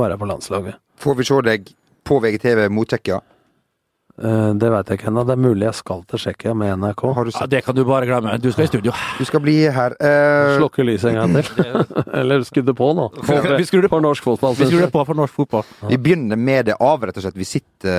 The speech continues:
Speaker 2: eh, i et mørkt studio, og så skrur vi, venter vi til norsk fo-, fotball er tilbake på fotball, og da skrur vi på lyset.
Speaker 1: <laughs>
Speaker 2: Det har vært helt, eh, fantastisk å ha deg her, eh, Tom. Bare helt spørre til slutt, eh, er det riktig at,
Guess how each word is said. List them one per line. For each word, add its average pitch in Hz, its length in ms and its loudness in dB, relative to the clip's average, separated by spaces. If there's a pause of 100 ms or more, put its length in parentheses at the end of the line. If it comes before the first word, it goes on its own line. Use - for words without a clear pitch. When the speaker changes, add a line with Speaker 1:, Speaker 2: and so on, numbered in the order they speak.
(460)
Speaker 2:
eh, 85 160 -6
i 110 40 0
et 104 120 -4
mørkt 101 220 -6
studio, 98 320 2
og 107 100 0
så 135 80 -6
skrur 110 240 -4
vi, 101 80 0
venter 113 400 -2
vi 104 140 0
til 107 100 0
norsk 117 160 -4
fo-, - 220 -12
fotball 110 260 -2
er - 80 -6
tilbake 110 240 -2
på 95 160 -6
fotball, 107 140 -2
og 110 80 0
da - 20 -20
skrur 98 160 2
vi 92 80 0
på 104 160 0
lyset. 95 320 -4 (280)
Speaker 1:
<laughs> - 220 -20
Speaker 2:
Det 131 120 0
har 147 100 -2
vært 160 160 -4
helt, 160 220 -6
eh, 123 340 4
fantastisk 139 400 -4
å 135 60 2
ha - 20 0
deg 120 160 0
her, 110 240 0
eh, 104 480 2
Tom. 151 320 -2
Bare 143 160 0
helt 160 160 -4
spørre 131 240 0
til 139 160 -4
slutt, 135 240 -2
eh, 110 320 2
er - 20 0
det 123 140 2
riktig 120 880 2
at, 107 240 -2